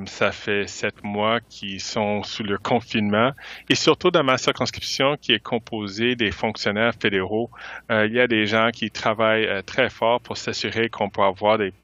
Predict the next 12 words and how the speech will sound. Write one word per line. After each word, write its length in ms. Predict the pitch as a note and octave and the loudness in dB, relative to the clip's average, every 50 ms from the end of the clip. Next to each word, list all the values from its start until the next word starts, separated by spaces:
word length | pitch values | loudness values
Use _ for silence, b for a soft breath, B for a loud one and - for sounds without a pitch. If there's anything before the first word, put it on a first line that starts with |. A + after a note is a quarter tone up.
| B B - - | B B -10 -2
programmes 440 | - A2+ G#2 - - G#2 G#2+ A2 A2 | 0 0 0 2 0 0 0 0 -2
comme 180 | - G#2 G2 | -4 -2 -2
la 100 | G2+ - | -2 -2
P 180 | - - G#2 G2 | -2 -4 -6 -6
C 160 | - - A2 | -4 -4 -4
U 240 | G2+ G2+ G#2+ A2+ A#2 | -4 -2 -2 -2 -2
ou 260 | A2+ G2+ F#2 F#2 F#2 B B B B B _ - | -4 -4 -6 -8 -10 B B B B B _ -2
des, 120 | A2 G#2+ | 0 0
d'autres 360 | G2+ A2 A#2 A#2 A2+ - A#2 | 2 2 2 2 2 0 -2
programmes 400 | G#2 - - G#2+ G2+ G#2+ G#2+ G#2+ | -2 0 0 0 2 2 0 0
de 80 | G2+ F#2 | 0 -2
soutien. 500 | - - - G2+ - - - G#2+ A2 A2+ | -6 -6 -8 -8 -6 -4 -2 0 -2 -2